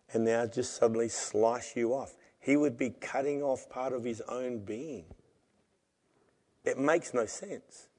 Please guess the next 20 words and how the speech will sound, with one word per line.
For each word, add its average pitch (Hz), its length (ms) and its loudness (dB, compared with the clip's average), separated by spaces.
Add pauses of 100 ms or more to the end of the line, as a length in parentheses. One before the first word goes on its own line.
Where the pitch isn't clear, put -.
(100)
at 113 180 2
all. 139 300 -2 (1120)
And - 100 0
so 143 120 10
when 156 180 12
we 196 160 10
understand 143 1040 2 (300)
what 127 160 10
the 127 100 6
word 127 420 8
actually 104 460 2
means 113 580 -2 (560)
and 117 120 4
what 127 180 4
Jesus 123 460 2
was 110 240 4
really 120 460 6
saying, 120 480 -4 (420)
saying, 127 260 4
"Guys, 120 380 6